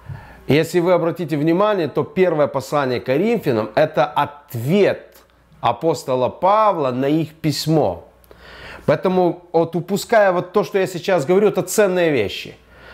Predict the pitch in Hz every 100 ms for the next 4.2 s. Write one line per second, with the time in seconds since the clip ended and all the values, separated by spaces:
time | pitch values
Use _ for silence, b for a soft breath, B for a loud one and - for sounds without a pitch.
0 | B - 170 202 190 185 185 180 170 160
1 | 160 170 - 196 208 190 143 135 - 151
2 | 185 196 185 147 135 147 143 196 185 156
3 | 127 - - 226 202 160 131 - 156 127
4 | 110